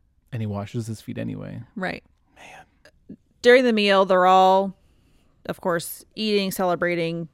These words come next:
Speaker 2: Passover. And he stands up. Of course, he has a loaf of bread. And he says, "Hey, I wanna break this for you guys. This is my,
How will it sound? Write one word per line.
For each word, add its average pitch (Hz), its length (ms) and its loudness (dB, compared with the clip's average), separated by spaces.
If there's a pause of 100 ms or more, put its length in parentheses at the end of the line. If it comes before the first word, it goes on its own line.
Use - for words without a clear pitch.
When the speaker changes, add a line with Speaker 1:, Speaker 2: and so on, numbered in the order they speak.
(460)
Speaker 2:
Passover. 160 680 -6 (520)
And 180 640 -4 (160)
he 190 460 -10
stands 175 520 -8
up. 185 520 -4 (760)
Of 202 120 -10
course, 190 180 -4
he 196 80 -8
has 170 160 -6
a 170 40 -6
loaf 170 260 -4
of 170 120 -8
bread. 143 260 -4
And 165 40 -12
he 175 100 -10
says, 165 300 -8
"Hey, 202 280 -4
I 175 80 -8
wanna 175 200 -6
break 190 320 -4
this 170 180 -6
for 185 140 -10
you 165 140 -8
guys. 160 520 -6
This 175 320 -8
is 165 240 -8
my, 151 460 -8